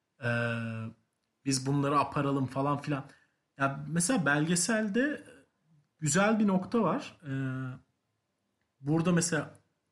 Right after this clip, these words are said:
copy paste kültürü olarak anlatıyor bunu. Bunu bir kültür olarak alıyor. Bireysel vakaları geçmiş durumda. Orada herkes aşan bir durum var artık.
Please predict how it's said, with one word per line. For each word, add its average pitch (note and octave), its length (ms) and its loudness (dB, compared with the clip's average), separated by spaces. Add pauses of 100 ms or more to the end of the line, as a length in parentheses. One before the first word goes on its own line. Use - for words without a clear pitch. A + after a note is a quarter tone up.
(400)
copy A3 200 4
paste B3 460 2
kültürü F3 460 2
olarak C3 400 2
anlatıyor A2+ 500 -4
bunu. A2 120 -10 (120)
Bunu E3+ 200 4
bir F#3+ 200 0
kültür E3+ 380 0
olarak A#2+ 340 0
alıyor. A2+ 320 -4 (280)
Bireysel D#3 500 2
vakaları D#3 340 0
geçmiş D#3 420 -2
durumda. B2 220 -2
Orada C3+ 200 -2
herkes C#3+ 360 0
aşan F#3+ 360 2
bir D3+ 80 0
durum E3+ 220 4
var B2+ 120 0
artık. A2 320 -8